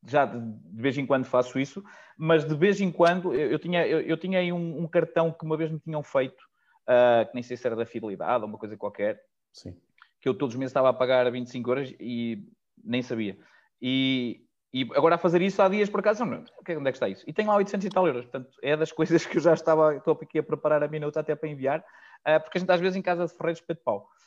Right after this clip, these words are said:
Speaker 2: Exato,
Speaker 1: Ah,
Speaker 2: mesmo isso.
Speaker 1: mas pronto, às vezes é isso, é nós mexermos.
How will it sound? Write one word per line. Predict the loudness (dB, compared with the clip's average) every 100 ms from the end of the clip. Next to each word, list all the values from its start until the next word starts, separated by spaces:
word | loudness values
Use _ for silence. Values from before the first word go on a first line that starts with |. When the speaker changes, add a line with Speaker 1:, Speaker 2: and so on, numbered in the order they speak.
| _ -2
Speaker 2:
Exato, | 4 6 6 6 4 2
Speaker 1:
Ah, | 2
Speaker 2:
mesmo | 2 0
isso. | -2 -6
Speaker 1:
mas | -4
pronto, | 0 0 -2 -4
às | -2 -2
vezes | -2
é | 0
isso, | 0 -2
é |
nós | -4 -4
mexermos. | -6 -12 -14